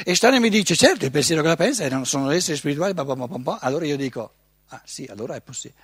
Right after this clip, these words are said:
allora mi spiega come è successo, mi spiega la causa.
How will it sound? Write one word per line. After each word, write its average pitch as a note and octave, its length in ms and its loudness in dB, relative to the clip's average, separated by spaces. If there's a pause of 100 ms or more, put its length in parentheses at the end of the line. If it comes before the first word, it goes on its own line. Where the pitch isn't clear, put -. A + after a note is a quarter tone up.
allora B2 140 -8
mi A#2+ 120 -8
spiega D3 500 -6
come A#2 340 -10 (220)
è B2 100 -12
successo, A2+ 600 -8 (260)
mi C3 140 -6
spiega F#3 360 -4
la A#2 140 -4
causa. C3 480 0